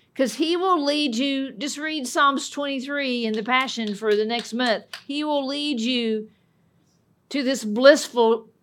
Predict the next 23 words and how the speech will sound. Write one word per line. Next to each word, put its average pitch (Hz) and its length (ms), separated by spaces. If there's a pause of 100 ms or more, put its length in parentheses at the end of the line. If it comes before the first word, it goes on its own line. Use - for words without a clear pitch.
state 240 480
of 185 140
life. 185 560 (1080)
Now, 339 180
those 349 280
of 339 60
you 339 240
who 320 160
have 294 160
been 294 180
teachable 311 480
your 294 140
whole 294 200
life, 320 420
you're 285 200
probably 269 340
trying 262 220
to 269 60
be 294 180
more 277 180
powerful 285 440
right 185 200
now. 180 340